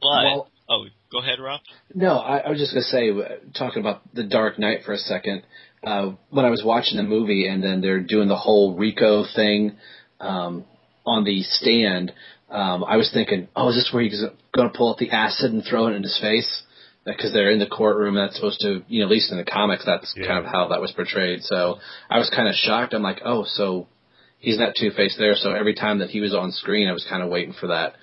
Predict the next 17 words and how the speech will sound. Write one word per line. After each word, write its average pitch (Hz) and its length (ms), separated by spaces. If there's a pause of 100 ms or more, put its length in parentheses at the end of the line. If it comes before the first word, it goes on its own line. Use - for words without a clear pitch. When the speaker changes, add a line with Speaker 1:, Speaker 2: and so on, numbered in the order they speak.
(400)
Speaker 2:
uh, 95 120
moment. 101 300
But 107 60
I, 123 280
I - 20
will 147 180
agree, 107 240
I 92 40
do 101 120
like 98 160
the 92 60
way 92 140
he 92 60
became 95 480 (140)
Two-Face 90 680
in 98 160
the 87 280